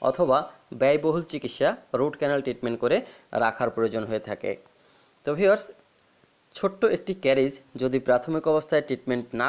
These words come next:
করান, তাহলে কিন্তু এক পর্য-, পর্যায়ে সেটি ফেলে পর্যন্ত দিতে হতে পারে। এখানে একটি দাঁতের ছবি আপনারা দেখতে পাচ্ছেন, এটি মাড়ির দাঁত, যেখানে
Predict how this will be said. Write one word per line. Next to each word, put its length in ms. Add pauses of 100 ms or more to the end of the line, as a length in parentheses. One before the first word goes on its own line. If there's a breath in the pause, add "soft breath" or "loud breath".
করান, 220 (140)
তাহলে 240
কিন্তু 320
এক 220
পর্য-, 280 (100)
পর্যায়ে 340 (300 loud breath)
সেটি 280 (340)
ফেলে 240
পর্যন্ত 360 (360)
দিতে 180
হতে 220
পারে। 240 (1400 soft breath)
এখানে 300 (180)
একটি 160
দাঁতের 360
ছবি 240
আপনারা 280
দেখতে 260
পাচ্ছেন, 420 (140)
এটি 120
মাড়ির 400
দাঁত, 200 (160)
যেখানে 300